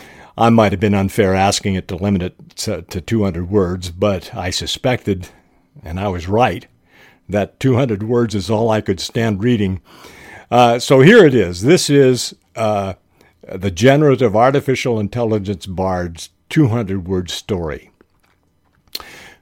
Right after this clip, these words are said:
The veterinarian, Doctor Smith, stood in the operating room staring at the famous racehorse New Dawn.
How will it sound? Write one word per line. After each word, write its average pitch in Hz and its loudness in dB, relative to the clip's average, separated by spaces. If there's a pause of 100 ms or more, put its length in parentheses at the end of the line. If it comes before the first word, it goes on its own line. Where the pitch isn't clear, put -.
(220)
The 139 4
veterinarian, 143 2
Doctor 131 2
Smith, 180 0 (340)
stood 160 2
in 123 2
the 120 0
operating 107 0
room 113 -2
staring 151 2
at 135 -2
the 147 -4
famous 147 -2
racehorse 123 0
New 120 2
Dawn. 95 -2